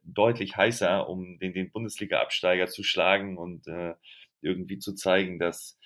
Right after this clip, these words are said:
dass es nicht so leicht ist in der Liga, wo s-, äh, wo sie jetzt spielen, ähm, und dass sie, ja, nur weil sie in Anführungszeichen aus der Bundesliga kommen, da der Überflieger sind. Also das, ähm, glaub ich, motiviert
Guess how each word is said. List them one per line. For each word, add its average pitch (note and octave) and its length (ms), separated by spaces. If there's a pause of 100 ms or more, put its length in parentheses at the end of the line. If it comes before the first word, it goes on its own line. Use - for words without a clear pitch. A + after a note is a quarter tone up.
(640)
dass F#2+ 200
es G2 140
nicht A2+ 180
so A#2+ 80
leicht G#2+ 260
ist G#2 140
in G2 80
der F#2+ 100
Liga, F2+ 340
wo F2+ 120
s-, D#2 180
äh, E2+ 300
wo F2 100
sie E2+ 140
jetzt F2+ 200
spielen, G2 600
ähm, E2+ 220
und D#2+ 200
dass D#2+ 160
sie, E2+ 320 (640)
ja, E2 260
nur G2+ 140
weil G2+ 160
sie F#2 180
in E2+ 80
Anführungszeichen F#2 560
aus F2+ 120
der F#2+ 80
Bundesliga F#2+ 520
kommen, F2 360 (380)
da E2+ 200
der E2 100
Überflieger F2+ 520
sind. F2+ 280
Also - 220
das, - 420
ähm, F2 640 (160)
glaub F#2 240
ich, G2 220 (200)
motiviert A2 720